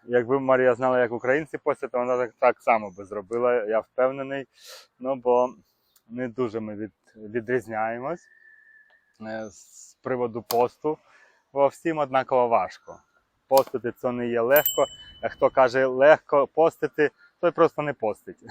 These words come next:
<laughs> Тому все просто. Я вже бачив таких багато, які казали: «Та що там постити, для мене то легко, а чому не постиш?» Ну, бо для мене то дуже легко.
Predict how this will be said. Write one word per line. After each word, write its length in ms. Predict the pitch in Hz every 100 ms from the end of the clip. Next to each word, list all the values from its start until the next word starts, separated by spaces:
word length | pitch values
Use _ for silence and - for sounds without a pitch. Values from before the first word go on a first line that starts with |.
| - -
<laughs> 840 | 160 - 143 - _ _ _ _
Тому 520 | 131 131 147 143 131 - _ _
все 140 | 131
просто. 400 | 120 120 104 120
Я 80 | 120
вже 160 | 120
бачив 420 | 120 123 - 117 110
таких 260 | 113 - 104
багато, 400 | 117 123 117 110
які 240 | 104 _
казали: 320 | 113 104 107 104
«Та 140 | 151
що 180 | - 131
там 200 | 120 107
постити, 380 | 143 127 120 110
для 140 | 104 110
мене 240 | 113 110
то 140 | 117
легко, 440 | 117 135 - - 113 _ - - _ -
а 80 |
чому 280 | 110 135 135
не 100 | 135
постиш?» 520 | - 127 117 117 - _
Ну, 140 | 214
бо 160 | 175 143
для 140 | 123
мене 260 | 127 127 123
то 120 | -
дуже 280 | 110 110 110
легко. 520 | 110 90 92 _ 101